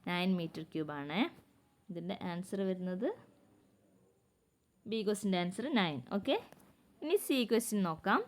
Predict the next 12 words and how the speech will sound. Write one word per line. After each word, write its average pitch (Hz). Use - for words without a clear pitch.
How 359
many 240
liters 214
of 208
water 185
can 196
a -
cubical 320
vessel 190
of 196
size 277
ten 269